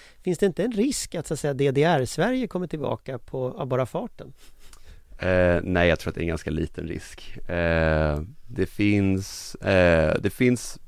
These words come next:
Speaker 2: det finns bra saker från den epoken som man kan dra lärdom av. Ehm, och jag tror att man ska inte vara orolig för att, ehm, eh,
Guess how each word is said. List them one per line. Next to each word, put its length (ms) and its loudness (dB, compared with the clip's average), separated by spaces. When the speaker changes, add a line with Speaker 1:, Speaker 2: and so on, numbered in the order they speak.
Speaker 2:
det 80 -10
finns 200 -2
bra 380 2
saker 360 2
från 120 0
den 120 4
epoken 360 -4
som 100 -4
man 100 0
kan 160 -2
dra 100 0
lärdom 400 4
av. 200 -4
Ehm, 760 -2
och 280 -8
jag 120 -2
tror 320 4
att 460 0
man 160 -10
ska 140 -6
inte 140 -4
vara 400 4
orolig 580 2
för 220 -2
att, 300 -2
ehm, 440 -4
eh, 520 -4